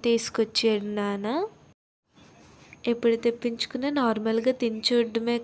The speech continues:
కానీ ఎప్పుడు చపాతీనైతే ఓపెన్ చేసి చూడలేదు ఎంత ఉంటుందా అని. ఈ రోజైతే ఇంకా కేపీ ఓపెన్ చేసింది. ఓపెన్ చేస్తే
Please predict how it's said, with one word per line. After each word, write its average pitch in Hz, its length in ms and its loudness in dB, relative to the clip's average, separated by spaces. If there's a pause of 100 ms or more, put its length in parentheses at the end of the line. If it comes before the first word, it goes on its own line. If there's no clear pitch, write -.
కానీ 220 280 -2 (260)
ఎప్పుడు 240 340 0
చపాతీనైతే 233 840 0
ఓపెన్ 233 340 4
చేసి 240 280 2
చూడలేదు 214 580 2 (140)
ఎంత 208 160 -6 (100)
ఉంటుందా 208 340 -2 (160)
అని. 202 240 -6 (760)
ఈ - 20 6 (100)
రోజైతే 240 520 4 (100)
ఇంకా 262 140 -2 (100)
కేపీ 220 260 2 (140)
ఓపెన్ 208 340 -2
చేసింది. 214 640 -2 (1400)
ఓపెన్ 233 380 2
చేస్తే 247 360 0